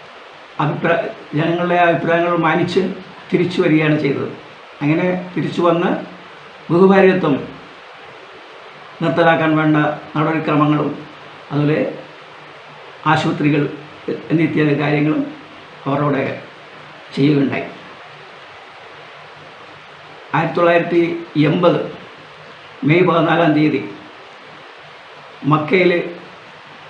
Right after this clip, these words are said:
ഉംറ നിർവഹിച്ച ശേഷം തിരിച്ചു വരികയായിരുന്നു. തിരിച്ചു വരുന്ന സമയത്ത്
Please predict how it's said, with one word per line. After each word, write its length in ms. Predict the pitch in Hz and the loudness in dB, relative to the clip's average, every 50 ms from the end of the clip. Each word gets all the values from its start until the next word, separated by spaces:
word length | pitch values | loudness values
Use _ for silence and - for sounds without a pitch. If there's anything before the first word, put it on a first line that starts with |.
| - - - - - - | -20 -20 -20 -14 -4 -2
ഉംറ 200 | 151 165 175 185 185 185 - - - 160 | 0 2 2 2 2 2 0 -2 -2 -4
നിർവഹിച്ച 380 | 160 156 175 175 175 - - 160 165 | -2 0 2 2 0 0 0 0 0
ശേഷം 280 | 165 147 - - 151 139 123 - - - - - - - - - | 0 -2 -4 -2 -2 -2 -2 -4 -10 -16 -18 -20 -20 -20 -12 -4
തിരിച്ചു 280 | - 156 160 156 - - | -2 0 0 0 0 0
വരികയായിരുന്നു. 580 | 170 147 143 147 143 139 - - 104 - - - - - - - - - - - - - - - - - - - - - - - - - - | 2 2 4 4 4 2 2 0 -4 -6 -8 -12 -16 -18 -20 -20 -20 -20 -20 -20 -20 -20 -20 -20 -20 -20 -20 -20 -20 -20 -20 -20 -20 -16 -10
തിരിച്ചു 240 | - 143 135 - | -8 -6 -4 -2
വരുന്ന 220 | 160 160 151 165 151 | -2 0 0 -2 -2
സമയത്ത് 480 | - 160 151 160 156 - - - 190 | -2 0 0 0 0 -2 -2 0 0